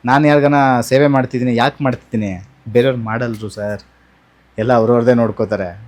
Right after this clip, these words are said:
ಒಂದು, ಒಂದು ಬನ್ ಕೊಟ್ಬಿಟ್ಟು ನೂರು ಮಾತು ಅಂದ್ಬಿಟ್ಟು ಕಳಿಸ್ತಾರೆ ಗೊತ್ತಾ? ಒಂದು ಬನ್ನು ಐದು ರೂಪಾಯಿದು ಒಂದು ಬನ್ ಕೊಟ್ಬಿಟ್ಟು, "ದುಡ್ಕೊಂಡು ತಿನ್ನೋಕ್ಕೇನು?" ಹಂಗೆ ಹಿಂಗೆ ಅಂತ ಇರ್ತಾರೆ. ದುಡ್ಕೊ-, ಕೆಲಸನೇ ಕೊಟ್ಬಿಡ್ಬೋದಲ್ಲ. ಕೆಲಸ ಇದ್ದೀರಾ ಅವ್ನು ಯಾಕೆ ಬಂದು ಬನ್ ಕೇಳ್ತಾನೆ?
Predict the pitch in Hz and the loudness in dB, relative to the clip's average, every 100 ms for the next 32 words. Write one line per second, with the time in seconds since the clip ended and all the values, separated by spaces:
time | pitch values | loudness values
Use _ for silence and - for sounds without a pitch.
0 | 107 113 120 120 113 107 104 98 95 92 | -6 0 2 2 2 2 0 -2 -6 -12
1 | _ _ _ _ _ 110 120 117 131 175 | _ _ _ _ _ -4 -2 0 2 2
2 | 170 160 143 143 117 117 120 127 123 120 | 4 2 2 -2 0 -2 0 0 2 0
3 | 131 135 123 117 110 98 104 107 - 104 | 0 0 0 -2 -2 -4 -4 -6 -8 -10
4 | - 95 95 98 - 95 123 120 110 104 | -10 -12 -12 -12 -14 -4 -2 0 0 -2
5 | 95 _ _ _ - 113 107 101 95 85 | -8 _ _ _ -6 -4 -4 -8 -12 -14
6 | - _ _ _ _ _ _ _ - 113 | -20 _ _ _ _ _ _ _ -4 0
7 | 117 127 127 113 - 107 104 104 110 117 | 2 2 2 0 -2 -4 -2 -2 -2 -2
8 | 117 110 107 107 104 104 98 104 104 101 | -2 -2 -4 -4 -4 -4 -4 -4 -4 -6
9 | 95 90 87 90 90 _ _ _ - 113 | -10 -12 -16 -18 -20 _ _ _ -6 -4
10 | 139 120 - 117 131 185 170 147 143 127 | 0 -2 -2 -2 0 2 2 2 4 4
11 | 117 98 92 95 _ 117 123 151 143 139 | 2 0 -8 -16 _ -4 0 2 4 4
12 | 123 135 135 131 117 113 98 107 98 104 | 2 0 -2 -4 -2 -4 -4 -6 -6 -8
13 | 92 98 92 | -6 -10 -12